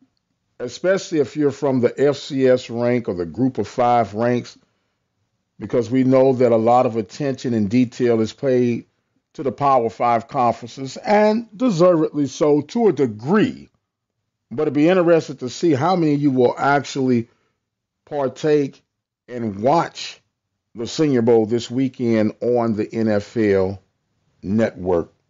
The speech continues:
National Signing Day will be on February the fifth. The Panthers are planning an event in the Houston area. We're still waiting on the details and information about that.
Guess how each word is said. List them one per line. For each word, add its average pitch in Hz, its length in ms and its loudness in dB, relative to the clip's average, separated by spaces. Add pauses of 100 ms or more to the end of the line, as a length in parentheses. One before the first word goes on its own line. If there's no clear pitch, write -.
(300)
National 135 480 0
Signing 160 480 2
Day 147 240 4
will 147 160 0
be 127 160 0
on 123 160 2
February 139 680 0
the 113 140 -2
fifth. 160 520 -2 (800)
The 107 100 -8
Panthers 165 520 0
are 127 80 0
planning 151 520 0
an 127 100 2
event 156 480 0
in 143 140 -4
the 120 100 2
Houston 147 580 -2
area. 139 380 2
We're 117 200 0
still 185 440 -2
waiting 160 380 0
on 143 340 -2
the 117 100 0
details 123 880 0 (880)
and 107 200 -6
information 127 960 0
about 113 500 0
that. 113 400 0